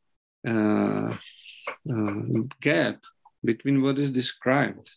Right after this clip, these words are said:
in the Orientalists' books and what we teach today, still today, and, uh, what is really going on in the real world. And that's what science should pick up and somehow try to settle. Now, if we have an explanation and it doesn't fit, well, what shall we do about that?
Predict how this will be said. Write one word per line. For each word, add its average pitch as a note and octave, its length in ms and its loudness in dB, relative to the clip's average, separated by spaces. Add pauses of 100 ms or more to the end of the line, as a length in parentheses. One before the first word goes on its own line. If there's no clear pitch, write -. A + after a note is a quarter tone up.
(220)
in A2 180 0
the G#2+ 140 2
Orientalists' C3 960 0
books C#3+ 480 2
and A2+ 360 2
what A#2+ 160 2
we A#2 180 2
teach D3 400 2
today, B2 400 0
still - 340 0
today, D3+ 400 0 (840)
and, C3 360 2
uh, C3 140 0
what C#3 260 0
is C#3+ 200 0
really D3 240 2
going C#3+ 380 0
on B2+ 260 2
in A#2 160 0
the A#2+ 100 2
real B2 280 4
world. B2+ 420 2 (1080)
And A2 420 2
that's C#3+ 180 0
what D3 200 2
science F3 360 2
should D3 240 0
pick - 180 -2
up F#3+ 200 0
and B2 160 0
somehow C3 440 2
try C3+ 140 4
to A#2 180 -4
settle. - 460 2 (180)
Now, C3+ 200 0
if C#3 160 2
we C3 120 4
have B2 380 0
an A#2 180 2
explanation C#3 760 2
and C3 180 0
it B2+ 120 2
doesn't C3 300 2
fit, E3 300 2
well, C#3 340 0
what D3 140 -6
shall C#3+ 180 -2
we C3+ 140 0
do C3+ 180 4
about G2+ 380 -2
that? G2+ 200 -4